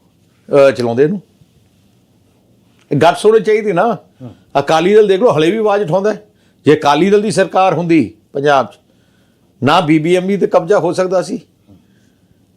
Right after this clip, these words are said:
Speaker 1: ਨਾ ਇਹ ਆਪਣੇ ਪੰਜਾਬ ਦੇ ਕੋਈ ਨ-, ਕਿਸੇ ਇੱਕ ਇਸ਼ੂ ਤੇ ਉਹ ਕੋਈ ਕਰ ਸਕਦੇ ਸੀ।
Speaker 2: ਜੀ। ਅੱਛਾ, ਇੱਕ, ਅ, ਜਿਹੜੀ ਤੁਹਾਡੀ ਪ੍ਰਧਾਨਗੀ ਨੂੰ ਲੈ ਕੇ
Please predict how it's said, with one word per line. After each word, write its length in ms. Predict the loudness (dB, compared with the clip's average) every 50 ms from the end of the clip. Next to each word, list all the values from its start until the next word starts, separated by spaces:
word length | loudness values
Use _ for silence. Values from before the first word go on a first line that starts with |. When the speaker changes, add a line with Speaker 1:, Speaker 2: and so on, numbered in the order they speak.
| _ 0
Speaker 1:
ਨਾ 420 | 2 2 2 2 2 0 0 0
ਇਹ 220 | 0 0 -2 -2
ਆਪਣੇ 280 | -2 -2 -4 -4 -6 -6
ਪੰਜਾਬ 420 | -4 -2 -2 -2 0 0 -2 0
ਦੇ 100 | -2 -4
ਕੋਈ 140 | -4 -4 -4
ਨ-, 280 | -4 -2 -2 -2 -2 -2 -4
ਕਿਸੇ 200 | -4 -2 0 -2
ਇੱਕ 120 | -2 0
ਇਸ਼ੂ 280 | -2 -4 -2 -2 -4 -4
ਤੇ 300 | -4 -2 -2 -2 -2 -4 -6 _ _ -2
ਉਹ 520 | 0 2 2 2 2 2 2 0 0 -2 -6 -8 _
ਕੋਈ 160 | -2 -2 -2
ਕਰ 160 | 0 0 -2 -2
ਸਕਦੇ 300 | -2 -4 -4 -4 -4 -6
ਸੀ। 160 | -6 -10 -16 _ _ _ _ _ _ _ _ _ _ _ _ _ _ _ _ _ _ _ _ _ _ _ _ -20 -20
Speaker 2:
ਜੀ। 200 | -18 -18 -18 -18 _ _ _ _ _ _ _ _ _ _ _ _ -6
ਅੱਛਾ, 140 | 0 0 0
ਇੱਕ, 460 | 0 0 -2 0 2 2 2 0 -2 -6 _ _ _ _ _ _ _ _ _ _ _ _ _ -14 -4 0
ਅ, 300 | 2 2 4 2 0 0
ਜਿਹੜੀ 320 | -2 -2 -2 0 0 0 -2 -4 _ _ -20 _ _ _ _
ਤੁਹਾਡੀ 340 | 0 2 2 0 -2 -4 -4
ਪ੍ਰਧਾਨਗੀ 600 | -2 -4 -2 0 0 0 0 0 -2 -4 -6 -6
ਨੂੰ 160 | -6 -2 0
ਲੈ 140 | 0 0 0
ਕੇ 380 | -2 -6 -8 -8 -8 -10 -12